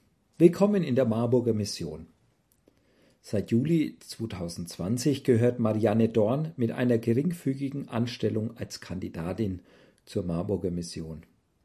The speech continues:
Sie bereitet sich auf einen Einsatz in Japan vor. Ab Januar im nächsten Jahr wird sich der Umfang ihrer Anstellung erhöhen und für Sommer einundzwanzig ist die Ausreise geplant.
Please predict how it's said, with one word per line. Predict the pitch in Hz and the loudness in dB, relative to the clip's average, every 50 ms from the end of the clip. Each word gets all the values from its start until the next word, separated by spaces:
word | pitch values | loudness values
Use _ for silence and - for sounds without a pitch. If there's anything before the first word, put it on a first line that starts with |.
| _ _ _ _ _ _ _ _ _ _ _ | _ _ _ _ _ _ _ _ _ _ _
Sie | - - 120 | -6 -4 0
bereitet | 117 131 127 110 98 104 117 131 151 147 | 4 4 4 6 6 6 6 6 4 4
sich | - - 170 170 175 147 | 4 4 2 4 2 0
auf | 127 117 - | 0 -2 -2
einen | - - 113 107 107 104 104 - - | -4 -2 0 0 0 0 -2 -2 -4
Einsatz | 95 90 95 98 107 - - 147 143 143 - - - - - - - _ - | -4 -2 -2 -2 -2 2 2 2 2 2 0 -6 -6 -8 -14 -20 -20 _ -6
in | - 131 113 | -2 0 4
Japan | 110 110 98 120 123 123 - 123 110 107 | 4 4 4 2 0 0 2 2 2 0
vor. | - - - - 98 - - - _ _ _ _ _ _ _ _ _ _ _ _ _ _ _ _ _ | 0 -4 -4 -4 -4 -4 -6 -12 _ _ _ _ _ _ _ _ _ _ _ _ _ _ _ _ _
Ab | - 101 - | -14 -14 -6
Januar | - - 98 104 120 135 147 147 151 165 165 165 - _ _ _ _ _ _ _ _ _ _ _ _ _ _ _ _ _ | -2 0 2 2 4 4 6 6 6 6 4 0 -4 _ _ _ _ _ _ _ _ _ _ _ _ _ _ _ _ _
im | - 107 | -4 -2
nächsten | 104 107 117 123 123 - - - | 0 2 0 0 -2 -4 -6 -2
Jahr | 135 139 135 135 143 151 151 151 - _ _ _ _ _ _ _ _ _ _ _ _ | 0 2 2 2 2 0 0 -2 -6 _ _ _ _ _ _ _ _ _ _ _ _
wird | - 156 156 | 2 2 2
sich | - 190 196 185 - | 4 2 2 4 4
der | - 156 147 - - | 4 2 2 2 0
Umfang | 160 156 156 151 - - 156 156 156 160 170 170 - | 0 -2 -2 -2 -2 -2 -2 0 0 -2 -4 -6 0
ihrer | - 120 113 110 113 - - | 4 4 4 4 4 0 0
Anstellung | 117 110 117 - - - 117 110 113 117 110 | 0 -2 -2 -2 -2 -2 0 0 0 -2 -4
erhöhen | 110 98 95 - 107 101 117 139 160 165 - _ _ _ _ _ _ _ _ - | -6 -10 -4 0 2 4 4 4 2 0 -4 _ _ _ _ _ _ _ _ -2
und | 165 165 170 | 0 0 2
für | - 208 196 | 2 2 2
Sommer | - - 165 160 160 165 165 | 2 2 2 2 2 2 0
einundzwanzig | - 143 143 147 143 139 131 - - 127 127 127 120 - 127 117 117 | 0 0 0 0 0 -2 -2 0 0 0 0 0 0 0 -2 0 -2
ist | 110 - - - | -4 -4 -4 -4
die | 120 123 - | -4 -4 0
Ausreise | 104 101 107 104 - - 92 87 90 87 - 101 | 0 0 0 0 -2 -4 -4 -4 -4 -4 -6 -6
geplant. | - 104 98 - - - 80 78 82 - - | -6 -6 -8 -8 -8 -10 -8 -8 -8 -10 -12